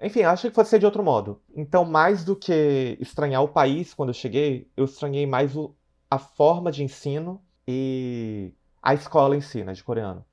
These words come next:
Mas, ao mesmo tempo, eu tive sorte porque eu fui pra uma cidade chamada Busan,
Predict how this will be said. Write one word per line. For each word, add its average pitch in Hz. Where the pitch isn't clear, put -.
Mas, 127
ao 160
mesmo 170
tempo, 160
eu 156
tive 160
sorte 160
porque 143
eu 180
fui 202
pra -
uma 147
cidade 117
chamada 117
Busan, 151